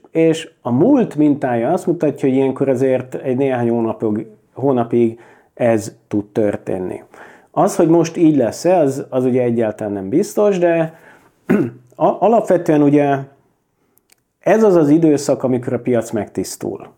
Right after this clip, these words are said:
Tehát akik a rövidtávú haszonszerzés érdekébe vettek, nem tudom, bitcoint a mániába, és nagyon sokat buktak ebben a dologban,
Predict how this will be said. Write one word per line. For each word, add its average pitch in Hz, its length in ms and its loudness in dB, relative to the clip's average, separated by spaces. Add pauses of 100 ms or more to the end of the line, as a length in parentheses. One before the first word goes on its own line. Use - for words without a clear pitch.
(300)
Tehát 107 380 -2 (260)
akik 175 640 0 (1160)
a 120 140 -4
rövidtávú 127 960 2 (140)
haszonszerzés 123 1000 -2
érdekébe 110 640 -2
vettek, 113 480 -6
nem 113 220 -6
tudom, 117 280 -10
bitcoint 117 600 -2
a 95 60 -6
mániába, 120 1000 -2 (600)
és 127 160 -6
nagyon 160 500 2
sokat 127 420 -2
buktak 139 760 0 (420)
ebben 107 560 -2 (240)
a - 120 -14
dologban, 180 800 -2